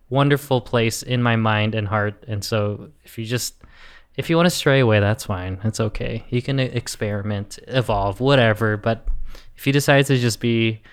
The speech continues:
uh, Promise Nine or Eight, I don't know anymore. Seven, six? Uh, I will be very happy with that. And, um,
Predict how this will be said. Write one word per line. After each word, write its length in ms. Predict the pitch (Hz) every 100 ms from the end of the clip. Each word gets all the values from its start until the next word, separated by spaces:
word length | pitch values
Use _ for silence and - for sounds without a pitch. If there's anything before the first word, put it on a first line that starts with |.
| - - - -
uh, 640 | 123 110 107 107 107 107
Promise 440 | - 113 110 107 117
Nine 420 | 110 110 107 110 - - -
or 180 | 117 113
Eight, 220 | 104 104
I 100 | 104
don't 120 | 101
know 100 | 95
anymore. 360 | 95 95 92 92 - - - - - - - -
Seven, 540 | - 107 107 143 147
six? 480 | 139 - 131 - - - - - - -
Uh, 920 | 139 135 131 131 127 127 127 123 123 120
I 220 | - 113 117
will 180 | 110
be 200 | 110 113
very 280 | 104 113 131
happy 280 | 117 110 110
with 140 | 107
that. 440 | 101 98 101 - - -
And, 520 | 104 98 101 101 98
um, 640 | 104 101 101 98 98 104